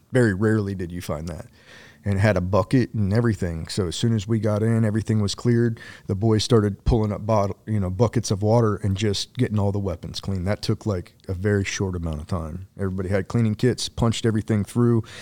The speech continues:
The outsides might have looked a little bit muddy, but the inners were good to fire. Um, and so, yeah, so before the, before the sun even came up and before I even went out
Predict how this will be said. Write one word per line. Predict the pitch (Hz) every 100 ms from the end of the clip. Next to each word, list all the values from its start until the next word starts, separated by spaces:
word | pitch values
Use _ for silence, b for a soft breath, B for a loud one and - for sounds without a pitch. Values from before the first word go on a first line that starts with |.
| B -
The | 123
outsides | 156 - 127 110
might | 131 117
have |
looked | 123 131 127
a |
little | 127 120
bit | 117 104
muddy, | 117 120 117
but | 107 98 - _ _ _ _ _ 120
the | 120
inners | 131 113 107 98
were | 110
good | 101 98
to | 85
fire. | - 98 98 104 98 b b b b
Um, | 107 101 101 90 90 90 _ _ _ _ -
and | 113
so, | - 117 131
yeah, | 117 98
so | - 113 107
before | 104 131 - 156
the, | 135 120
before | - - 135 170
the | 139
sun | - 127 120
even | 107
came | - 113 110
up | 104
and | 107
before | 104 - 117
I | 113
even | 104 104
went | 104
out | 101 -